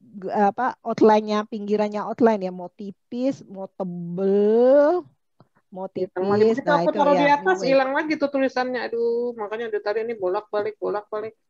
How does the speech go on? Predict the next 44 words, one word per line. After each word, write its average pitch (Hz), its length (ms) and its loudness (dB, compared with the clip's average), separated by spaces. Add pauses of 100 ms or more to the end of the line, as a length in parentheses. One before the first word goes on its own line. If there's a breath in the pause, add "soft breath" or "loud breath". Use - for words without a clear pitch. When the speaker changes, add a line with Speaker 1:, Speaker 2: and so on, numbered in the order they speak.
(140)
Speaker 1:
Ya, 196 240 -6
sabar 180 360 -4
aja, 180 280 -4
Mbak. 160 520 -14
Udah 233 160 -2
ya, 262 200 6
kasihan 202 460 -2
yang 190 140 -8
lain, 180 320 -2
tunggu. 185 400 -12
Speaker 2:
Ya, 180 120 -2
ya, 160 220 -10
ya, 165 220 -10
ya, 160 240 -12
nggak 156 120 -12
apa-apa. 170 320 -14 (200)
Aku - 160 -18
bikin 170 280 -12
lagi 170 240 -10
aja 170 180 -10
deh. 185 140 -14 (500)
Speaker 1:
Hmm, 165 360 -20
oke, 220 280 -4
nanti 214 240 -4
bikin 226 300 -2
lagi. 220 480 0
Yang 214 240 -4
penting 240 200 -8
udah 240 120 -2
tahu 233 220 -4
ya 214 260 2
caranya. 185 480 -4
Oke, 311 320 2 (720 soft breath)
sekarang 269 640 2 (320)
<clears throat> - 560 -6
saya 233 240 -2
nggak 254 160 2
mau 240 100 -6
bikin 226 300 -4
animasi, 208 720 0
tapi 262 400 0
saya 269 240 2
ngajarin 202 880 -2
cara 226 560 2